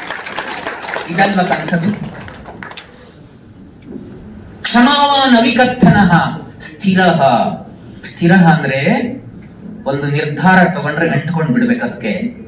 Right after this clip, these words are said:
ಚಂಚಲ ಆಗ್ಬಾರ್ದು. ಅವ್ರು ಹೇಳಿದ್ರು, ಇವ್ರು ಹೇಳಿದ್ರು, ವ್ಯತ್ಯಾಸ ಆಗ್ಬಾರ್ದು. ಸ್ಥಿರಃ.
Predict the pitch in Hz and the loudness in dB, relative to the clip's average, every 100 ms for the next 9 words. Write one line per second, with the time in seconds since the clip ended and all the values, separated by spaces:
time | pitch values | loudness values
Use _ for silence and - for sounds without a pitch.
0 | - - 175 165 170 185 160 151 143 123 | -16 -2 4 6 6 6 4 4 0 0
1 | 127 165 170 170 165 156 151 151 - 131 | -2 2 4 4 2 -2 0 -2 -4 -10
2 | - - - 135 135 170 208 277 - 131 | -10 -12 -6 -6 2 4 6 2 2 2
3 | 127 - 90 - - - - - 180 220 | 2 -2 -6 -10 -14 -8 -4 2 4 6
4 | 214 | 6